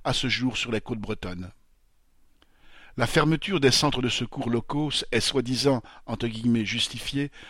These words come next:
par le fait que les moyens modernes d'intervention, électronique, radar,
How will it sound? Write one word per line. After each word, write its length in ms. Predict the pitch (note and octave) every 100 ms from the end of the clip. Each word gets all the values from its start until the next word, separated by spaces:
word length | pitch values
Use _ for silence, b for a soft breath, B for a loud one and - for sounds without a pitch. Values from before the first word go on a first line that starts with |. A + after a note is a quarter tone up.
| B
par 160 | - B2+
le 100 | C#3+
fait 300 | - F3 -
que 100 | -
les 100 | A#2
moyens 380 | B2 C#3 C#3+ C#3
modernes 420 | C#3 C#3+ C3 A#2+
d'intervention, 760 | A2 G#2+ A2+ A2+ A2+ - C#3 D3 B B -
électronique, 680 | A2+ A2 - A#2 C3+ - B -
radar, 560 | - A2+ B2 C3 C3+